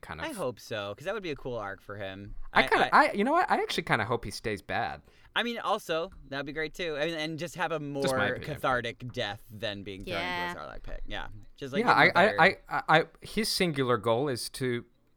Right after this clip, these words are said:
Speaker 1: uh, has
Speaker 2: Get
Speaker 1: always been
Speaker 2: revenge.
Speaker 1: to, well, one, make as much money as possible, and
Speaker 2: Yes.
Speaker 1: two, avenge his father, who was
Speaker 2: Right.
Speaker 1: decapitated by a Jedi.
Speaker 2: And it's, I think, very much kinda like, um,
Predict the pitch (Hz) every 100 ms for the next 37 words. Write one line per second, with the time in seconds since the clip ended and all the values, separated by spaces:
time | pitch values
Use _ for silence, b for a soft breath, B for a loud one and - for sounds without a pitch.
0 | _ _ - 131 127 - 139 127 139 147
1 | 107 127 131 135 117 117 110 139 113 117
2 | 110 110 110 117 - 113 101 95 - 120
3 | 120 104 90 104 107 104 - 151 110 127
4 | _ _ - 127 131 135 113 - 151 -
5 | 73 - _ - 95 80 113 117 117 -
6 | - 107 113 - 85 92 95 120 76 73
7 | - _ 156 175 180 175 156 185 208 151
8 | 147 135 127 - 156 123 120 110 107 120
9 | 107 101 95 95 95 95